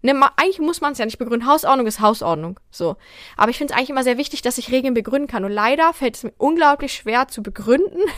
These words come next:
<laughs> ähm, warum das jetzt gut ist, wenn sie die Mützen abnehmen, weil's auch super unauthentisch ist, so wie ich das dann mache. Und ich merk immer, dass ich dadurch in so Situationen einfach, äh,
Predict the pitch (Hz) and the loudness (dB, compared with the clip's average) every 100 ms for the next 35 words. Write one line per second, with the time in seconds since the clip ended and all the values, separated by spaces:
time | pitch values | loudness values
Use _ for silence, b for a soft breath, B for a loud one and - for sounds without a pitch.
0 | - 269 B 359 359 370 320 277 B 254 | -2 0 B -6 -10 -12 -10 -12 B 4
1 | 269 277 240 240 240 302 320 285 254 - | 4 6 4 4 6 6 6 4 2 0
2 | 247 - 294 - 269 254 233 247 254 - | -2 0 -2 0 0 0 0 -2 -2 -4
3 | - 294 - 277 302 262 226 - 254 - | 0 0 0 -4 -2 0 0 -2 -6 -4
4 | 294 277 170 196 - 202 - 190 190 - | -4 -2 -2 -2 -4 -4 -6 -10 -8 -8
5 | - 190 - 208 202 208 - 202 - 196 | -6 -8 -6 -4 -4 -4 -6 -8 -4 -2
6 | 208 220 175 190 - B B B - 226 | -2 -4 -8 -8 -10 B B B -4 -4
7 | 240 233 285 302 302 262 262 247 220 240 | 2 2 2 0 -2 -2 -6 -2 2 2
8 | 285 262 240 240 247 254 208 - - 247 | 0 -4 -4 -4 -6 -4 -4 -4 -4 -2
9 | 285 285 - 196 240 - 247 - - 226 | -2 -4 -2 0 0 -2 -4 -4 -4 0
10 | 226 | 0